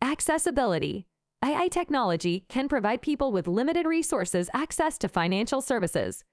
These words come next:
such as robo-advisors and internet banking apps,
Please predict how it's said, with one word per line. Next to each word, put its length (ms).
such 280
as 220
robo-advisors 1000
and 200
internet 400
banking 360
apps, 340